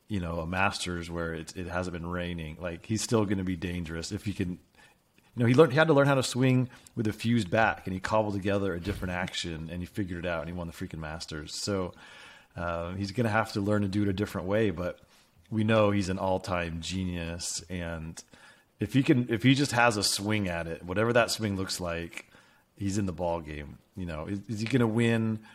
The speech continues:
uh, you know, at Deutsche Bank where, y-, you know, you can fly bunkers at three twenty and things like that?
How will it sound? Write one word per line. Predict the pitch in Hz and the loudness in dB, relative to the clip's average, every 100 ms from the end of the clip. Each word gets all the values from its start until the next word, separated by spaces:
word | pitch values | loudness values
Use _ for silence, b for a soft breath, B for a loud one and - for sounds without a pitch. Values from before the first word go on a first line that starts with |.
| b b b _ _ _ - | b b b _ _ _ -12
uh, | 90 95 | -10 -6
you | 104 | -4
know, | 90 | -4
at | 90 | 0
Deutsche | 110 117 95 | 0 2 0
Bank | 104 98 98 - | 0 0 -4 -8
where, | 92 90 87 85 | -6 -4 -4 -6
y-, | 90 101 | -8 -10
you | 101 95 | -8 -6
know, | 85 | -6
you | 87 | -6
can | 90 | -8
fly | - 92 | -4 -4
bunkers | 85 95 92 95 | -2 -2 -2 -4
at | 85 | -6
three | - 92 92 | -6 -6 -6
twenty | - 107 101 95 92 90 82 | -2 -2 0 -2 -2 -4 -6
and | 82 80 | -8 -4
things | 101 90 | -4 -2
like | 90 - | -4 -2
that? | 104 110 - | -2 -2 -6